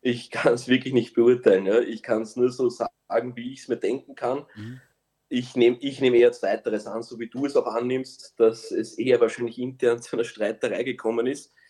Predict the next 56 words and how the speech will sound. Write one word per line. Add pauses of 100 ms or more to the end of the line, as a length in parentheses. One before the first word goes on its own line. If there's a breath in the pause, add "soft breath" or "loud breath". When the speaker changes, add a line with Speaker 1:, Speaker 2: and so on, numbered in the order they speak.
(260 soft breath)
Speaker 1:
die
sich
wahrscheinlich
erstens
nicht
gedacht
haben,
dass
wir
dort
wirklich
auftauchen, (100)
Speaker 2:
Mhm.
Speaker 1:
die
dann
gesehen
haben,
dass
wir
doch
eine
recht
große
Gruppe
waren,
im
Gegensatz
zu
deren
Gruppen,
weil
wenn
man
darf
nicht
vergessen,
ich
glaub,
die
haben
ja
auf
ihren, (680 loud breath)
auf
ihrer
Aus-,
die
haben
ja,
glaub
ich,
wie
viel,
zehn
oder
zwölf